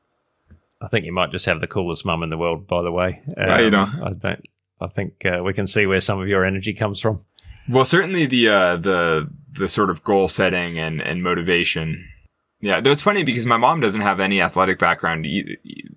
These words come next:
Speaker 2: either, you know? I mean, it's not like she was any kind of athlete, uh, growing up, and, but she's just, you know, excited to go on adventures and go climbing and, um, you know, has gotten pretty into it.
Speaker 1: Well, Alex, we better wrap it up. I don't want to, uh, keep you all night. You've had a big day up in the mountains. But I,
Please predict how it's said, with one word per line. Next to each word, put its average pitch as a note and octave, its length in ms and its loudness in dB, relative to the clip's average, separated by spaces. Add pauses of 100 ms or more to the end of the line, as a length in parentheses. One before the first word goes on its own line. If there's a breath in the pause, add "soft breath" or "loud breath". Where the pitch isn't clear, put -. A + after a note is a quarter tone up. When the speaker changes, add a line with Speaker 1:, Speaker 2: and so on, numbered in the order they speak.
Speaker 2:
either, C#2+ 400 0
you D2+ 80 0
know? F2+ 140 2
I D#2+ 120 0
mean, F2 200 -4
it's - 140 -2
not A#2+ 100 2
like F#2 100 2
she - 140 0
was F#2+ 120 0
any F2 140 0
kind F2 180 -2
of D#2 40 0
athlete, E2 500 0 (260)
uh, C#2+ 280 -2
growing F2 340 0
up, E2 220 0
and, D2+ 220 -6 (380 soft breath)
but G2+ 100 -2
she's A#2 180 0
just, - 360 0 (100)
you A#2+ 120 -6
know, G2 140 0
excited F#2+ 440 0
to E2+ 340 0
go F#2 120 2
on F2+ 140 2
adventures F#2 480 0
and F#2 80 -6
go E2+ 100 2
climbing F2 460 0
and, D#2+ 160 -6 (360)
um, - 280 -6
you F#2+ 60 -4
know, E2+ 100 -6
has F2 160 -6
gotten F2+ 240 -6
pretty E2+ 160 -4
into F2 200 -4
it. D#2 120 -6 (400)
Speaker 1:
Well, C#3+ 200 4
Alex, C#3+ 280 4
we D3+ 60 0
better C#3 240 2
wrap C3 200 2
it C#3 60 4
up. C#3+ 140 0
I C3 60 0
don't B2 140 2
want A#2+ 120 -2
to, A2+ 220 2
uh, A2 120 2
keep C3 280 -2
you A#2 160 2
all A#2 120 0
night. B2 300 0
You've G#2+ 140 -6
had A2 100 0
a G#2 60 -4
big G2+ 180 -4
day A2 180 2
up A2 140 -2
in A2 80 0
the G#2 60 -4
mountains. A#2 400 -4
But B2+ 160 -2
I, B2+ 180 4